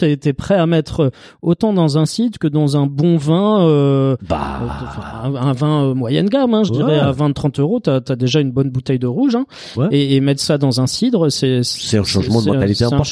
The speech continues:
Speaker 1: changement de mentalité.
Speaker 2: Avec notamment des cidres des gardes qui peuvent vieillir tranquillement des cinq à dix ans. Donc ça change quand même
Speaker 1: Ouais.
Speaker 2: l'approche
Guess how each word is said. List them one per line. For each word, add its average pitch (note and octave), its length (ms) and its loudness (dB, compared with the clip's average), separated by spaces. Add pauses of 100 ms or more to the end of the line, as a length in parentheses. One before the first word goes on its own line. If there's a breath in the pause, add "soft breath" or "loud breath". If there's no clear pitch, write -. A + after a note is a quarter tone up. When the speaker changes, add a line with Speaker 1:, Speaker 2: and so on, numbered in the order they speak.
(120)
Speaker 1:
changement F#3+ 180 2
de F#3 60 0
mentalité. E3 440 0
Speaker 2:
Avec C#3+ 120 2
notamment D3 320 0
des B2 140 0
cidres D3 400 0
des G#2+ 120 -2
gardes C#3+ 600 -6
qui - 120 -6
peuvent C#3+ 240 0
vieillir B2+ 460 2
tranquillement - 380 -6 (240)
des A2+ 140 0
cinq D#3+ 260 -4
à A2+ 60 0
dix B2 240 -4
ans. G#3 180 -6
Donc G#2 180 -6
ça B2 120 -2
change G3 300 -2
quand D3 100 -2
même D#3+ 240 0
Speaker 1:
Ouais. B2+ 100 2
Speaker 2:
l'approche E3 640 0